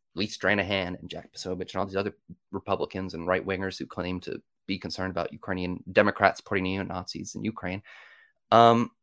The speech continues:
they're just saying, "We're not the neo-Nazis, you're the neo-Nazis," which is now, like, what everyone's doing now, because if you support or if you say anything critical, you're basically, you know, I'm, I've, I've, like,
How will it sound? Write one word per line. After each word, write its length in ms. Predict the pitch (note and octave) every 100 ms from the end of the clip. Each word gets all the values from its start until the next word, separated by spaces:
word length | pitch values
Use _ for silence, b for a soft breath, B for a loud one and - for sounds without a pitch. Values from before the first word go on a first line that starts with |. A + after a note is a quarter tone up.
| -
they're 140 | F#3+
just 160 | G#3+ -
saying, 180 | F#3 -
"We're 120 | F#3
not 140 | C4+
the 80 | A#3+
neo-Nazis, 500 | E3+ G3 G#3 A3 A3
you're 140 | G#3+ C4
the 60 |
neo-Nazis," 720 | F3 B2+ F#2+ E2 - - - - _
which 160 | - E3
is 100 | E3+
now, 280 | F#3 F#3 E3+
like, 280 | D#3 C#3 - - _ _ _ -
what 140 | D3
everyone's 340 | D#3+ D#3 A#2+ G#2+
doing 200 | A#2 A2
now, 200 | A#2+ -
because 260 | - G#2
if 100 | G2+
you 100 | A#2+
support 560 | - - - A2 G2+ - _
or 60 | -
if 80 | C3+
you 80 |
say 420 | B2 B2 A2+ G#2+ - b b b b -
anything 300 | A2+ A2 G2+
critical, 420 | - G#2+ - F#2
you're 160 | F#2 F2+
basically, 640 | E2 - - - - - -
you 80 | A#2+
know, 60 |
I'm, 200 | F#2+ C#3+
I've, 200 | - C3+ -
I've, 160 | C#3+
like, 180 | F#3+ B2